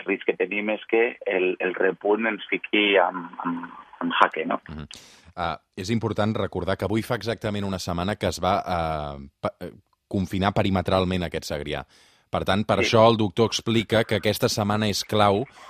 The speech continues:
Speaker 2: per saber si encara augmenten més aquests nombres de contagis o si realment es comença a estabilitzar aquesta corba. D'aquí una setmana veurem si aquest, eh, si aquesta mesura que va prendre el govern català,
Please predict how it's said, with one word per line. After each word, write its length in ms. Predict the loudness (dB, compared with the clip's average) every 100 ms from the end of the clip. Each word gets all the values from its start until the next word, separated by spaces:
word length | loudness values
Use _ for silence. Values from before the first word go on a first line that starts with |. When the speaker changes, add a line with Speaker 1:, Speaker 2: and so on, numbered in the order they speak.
| -2
Speaker 2:
per 140 | 0 2
saber 260 | 2 2
si 160 | 2 0
encara 300 | 2 6 6
augmenten 500 | 4 0 2 2 2
més 300 | 2 2 -2
aquests 300 | -2 -2 0
nombres 300 | 0 2 0
de 100 | 0
contagis 640 | -2 0 2 2 0 -4 -6 -18 -18 -4
o 80 | -2
si 140 | 2
realment 300 | 4 4 4
es 100 | 2
comença 460 | 2 4 4 4 0
a 20 |
estabilitzar 520 | 0 0 0 -2 -2
aquesta 280 | -2 -4 -2
corba. 300 | 0 2 0
D'aquí 260 | 0 0 0
una 200 | 0 0
setmana 440 | 0 0 0 -2 -6 -18 _ 2
veurem 280 | 4 6 4
si 160 | 0
aquest, 320 | 0 0 0 -2
eh, 360 | 2 2 2
si 120 | 0
aquesta 280 | -2 -2 0
mesura 260 | 0 0 0
que 100 | 0
va 100 | 0
prendre 220 | -2 -2
el 40 | -2
govern 200 | -2 -4
català, 380 | -2 0 0